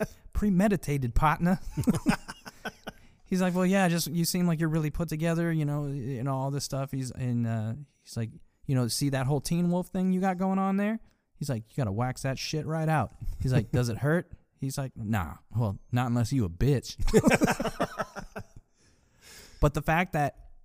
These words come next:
Speaker 2: Steve Carell actually put himself through this, that whole wax scene, and I'm sure a lot of people by now know this, that this is actually ha-, happening. He
Speaker 1: Yeah.
Speaker 2: was actually getting his chest hair waxed in this scene, and they put it in the movie.
Speaker 1: Yeah.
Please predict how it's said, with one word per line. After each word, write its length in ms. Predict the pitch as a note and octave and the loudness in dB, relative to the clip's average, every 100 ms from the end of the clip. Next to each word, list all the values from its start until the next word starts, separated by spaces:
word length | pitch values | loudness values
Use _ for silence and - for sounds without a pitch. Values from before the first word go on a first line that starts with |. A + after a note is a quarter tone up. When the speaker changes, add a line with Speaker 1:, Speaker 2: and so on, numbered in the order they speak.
| _ | _
Speaker 2:
Steve 340 | - D3 F3+ | -6 -2 0
Carell 320 | F3 E3+ C#3 - | 0 2 2 -2
actually 440 | A#2+ B2 - C3+ A#2 | -8 -10 -6 -2 0
put 200 | - A2+ | 0 0
himself 400 | A#2+ B2 A2 - | -2 0 -2 -2
through 240 | A2+ A2 | -4 -2
this, 320 | E2 - - _ _ _ B2 | -4 -8 -12 _ _ _ -4
that 260 | B2 D3 | -2 -2
whole 300 | - D3+ D#3 | -2 -2 -2
wax 340 | C3 A#2+ G#2 - | -2 -4 -4 -4
scene, 340 | C#3+ B2+ C3 | -2 0 0
and 120 | A#2 | 0
I'm 120 | A2+ A#2+ | 0 0
sure 160 | D3+ | -2
a 40 | C3+ | 0
lot 160 | C3 | 0
of 60 | C#3 | 0
people 240 | C#3+ C#3 | 0 0
by 180 | B2 A#2+ | 0 2
now 320 | A#2 B2+ B2+ | 2 4 4
know 300 | B2 A#2+ A2 | 4 4 2
this, 380 | G2+ G#2+ - - _ _ _ | 0 -2 -4 -10 _ _ _
that 240 | A#2 G#2 - _ _ _ _ - | -4 -4 -6 _ _ _ _ -8
this 280 | A#2+ D3+ E3 | -4 -2 -2
is 100 | D#3 | -2
actually 360 | D3+ - B2+ | -2 -2 -2
ha-, 120 | A2 B2 | -2 -6
happening. 580 | - C#3 - E2+ D2+ G#2 | -4 -2 -2 -4 -6 -10
He 220 | - D3+ C3+ | 2 6 8
Speaker 1:
Yeah. 80 | |
Speaker 2:
was 180 | D3+ C3+ | 8 4
actually 400 | C3+ C3 - C3 | 0 -6 -4 -4
getting 260 | B2 B2+ B2 | -2 0 0
his 140 | A2 | -4
chest 260 | - B2 - | -4 -6 -4
hair 160 | A2+ | -4
waxed 540 | G#2+ A2+ A2 F#2 - - C#3 | -4 -2 -4 -4 -10 -8 -2
in 180 | C3+ | 0
this 160 | C#3 B2+ | 0 -2
scene, 380 | - C3+ F#2+ F2+ | -2 0 -2 -4
and 180 | A2 G#2+ | -2 -2
they 200 | G2+ G2 | -2 -4
put 200 | - B2 | -4 -2
it 80 | B2+ | -2
in 120 | A#2 | -2
the 60 | A2 | 0
movie. 420 | A2+ A#2+ E2+ - - | 0 0 -4 -12 2
Speaker 1:
Yeah. 360 | C3+ A#2 F2 | 4 4 2